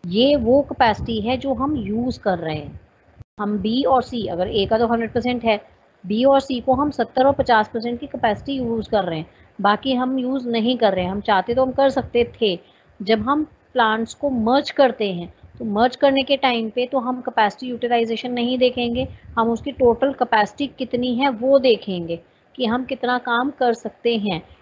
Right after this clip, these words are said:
इसी वजह से जब हमने capacities को मर्ज करा था तीनों plants को, तो हमने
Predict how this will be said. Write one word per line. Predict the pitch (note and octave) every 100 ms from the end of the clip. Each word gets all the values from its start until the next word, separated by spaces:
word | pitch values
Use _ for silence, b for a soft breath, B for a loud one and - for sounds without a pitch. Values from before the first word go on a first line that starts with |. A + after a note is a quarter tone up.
| b A#3
इसी | - D4+
वजह | C#4 A3+ A3
से | G3 G#3+ A#3+
जब | A#3
हमने | A3+ G#3+ A#3
capacities | A#3+ A3+ G3 F#3 - A#3 A#3
को | -
मर्ज | B3 G#3 A#3+ A#3+
करा | B3 G#3 F3
था | E3 E3+
तीनों | F3 G3 F#3+ G3 G3
plants | G3+ F3 F3 -
को, | - - B B B
तो | B3+
हमने | A3+ A3+ B3 D4